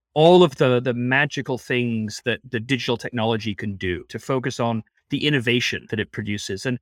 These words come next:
I think innovation i-, is kind of a dirty word. I mean, I know i-, it's one of those easy words that a politician or a C E O can reach for.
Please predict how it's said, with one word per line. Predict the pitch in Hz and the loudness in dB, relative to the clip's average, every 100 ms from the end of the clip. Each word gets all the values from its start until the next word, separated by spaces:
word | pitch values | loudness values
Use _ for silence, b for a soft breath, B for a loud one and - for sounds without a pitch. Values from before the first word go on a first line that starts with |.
| _ _ - | _ _ 0
I | 247 | 0
think | 311 339 | 2 0
innovation | 175 170 135 131 - 131 | 2 2 4 2 2 -4
i-, | 104 | -2
is | 120 | -4
kind | - 139 127 | -4 -2 -2
of | |
a | 117 | -2
dirty | 123 113 107 | 0 0 0
word. | 107 131 107 92 | -2 -2 -2 -4
I | |
mean, | 104 | -4
I | 117 | -2
know | 139 165 170 151 127 B B | 2 6 6 4 0 B B
i-, | 143 | -2
it's | 156 - | 0 2
one | 165 180 | 4 6
of | 160 | 6
those | 151 151 131 - - | 4 4 2 -4 -10
easy | 151 170 165 151 143 123 117 _ _ - | -4 -2 0 0 0 0 -2 _ _ -10
words | 135 139 135 127 117 - - | -2 0 2 0 -2 -8 -6
that | 113 | -6
a | |
politician | - 127 117 - 151 170 139 | -2 -2 -2 -2 -2 0 0
or | 123 | -2
a | |
C | - - 117 | -4 -6 -4
E | 131 127 | 2 2
O | 127 | 2
can | 131 113 | 0 0
reach | 117 131 - | 0 -2 -4
for. | 117 92 - | -4 -4 -8